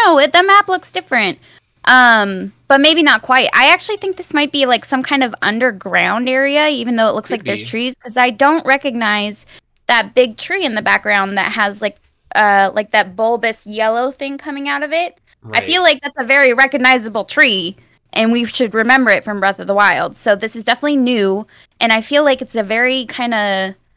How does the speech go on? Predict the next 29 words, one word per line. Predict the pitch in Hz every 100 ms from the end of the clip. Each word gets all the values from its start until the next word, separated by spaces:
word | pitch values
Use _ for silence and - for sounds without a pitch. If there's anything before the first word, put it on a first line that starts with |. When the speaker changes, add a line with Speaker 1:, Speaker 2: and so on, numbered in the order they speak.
| _ _ -
Speaker 1:
creepy, | - 277 269 269 262 254 240 -
underground, | 226 240 247 196 214 220 226 220 214 214 202 - _ _ _ _ _ _ _ _ _ -
super | - 262 254
dark | 208 220 226 220 -
area. | 226 240 180 - - 214 _ _ _ _ _ _ _
Speaker 2:
Um, | - 262
Speaker 1:
Even | 262
though | 262
it's | -
Speaker 2:
it |
Speaker 1:
got | 254 -
trees | - 277 277 240
and | 220
grass | 226 247 294 220
and | 190
stuff. | - - 151 190 - _ _ _ _ _
Speaker 2:
It | - 123
kinda | - - 190 254 262
gives | 233 214 185
me | 202 202
the | 165
vibes | 147 131 131 139 143 139 135 -
of, | 123 123 120 113
like, | 113 110 98 _ -
Central | - 143 131 147
Hyrule, | 131 135 127 127 123 123
kinda | - 139 165
by, | 143 139 139 139 127
like, | 117 117 107